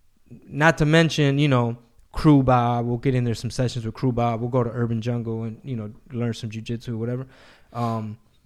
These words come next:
s-, so this is what I'm putting on my page. Like, what am I willing to do?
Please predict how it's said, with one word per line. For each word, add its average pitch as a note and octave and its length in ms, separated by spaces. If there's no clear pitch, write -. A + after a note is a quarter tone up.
s-, - 220
so D3+ 240
this D#3 240
is C3+ 140
what D3+ 160
I'm C#3 160
putting C3+ 340
on B2 120
my C3+ 180
page. A#2+ 300
Like, A2 120
what B2 180
am B2+ 140
I C3 160
willing A#2+ 320
to A#2+ 140
do? A2 340